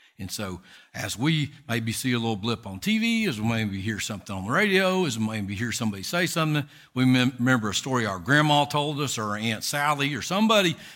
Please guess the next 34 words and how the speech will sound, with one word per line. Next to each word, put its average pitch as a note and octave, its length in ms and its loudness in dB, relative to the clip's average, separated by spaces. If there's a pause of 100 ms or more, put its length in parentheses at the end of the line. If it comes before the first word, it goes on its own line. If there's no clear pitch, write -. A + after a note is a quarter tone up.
told D3+ 240 0
us A#2 100 0
something. B2 480 0
And G#2+ 120 0
all A3+ 280 6
the G#3+ 140 4
collection G#3+ 560 0
of A#2+ 140 0
all E3 320 4
those D#3+ 240 0
things, B2 480 -2 (380)
God D3 440 4
works C#3+ 380 -4
it C#3+ 120 -2
in C3+ 160 4
us - 380 -8 (520)
to - 100 -16
convince A2 580 2
us - 480 -10 (160)
that - 120 -14
he's G2+ 220 -6
real, G2+ 380 -12 (640)
then B2 160 4
to A2+ 80 0
convict A2 540 0
us - 180 -8
that G#2 200 -10
we G#2+ 140 -6
need B2 260 0
him, E2+ 240 -16 (380)
then A2 220 2
to G2+ 60 -4
convert G2+ 460 0
us - 280 -8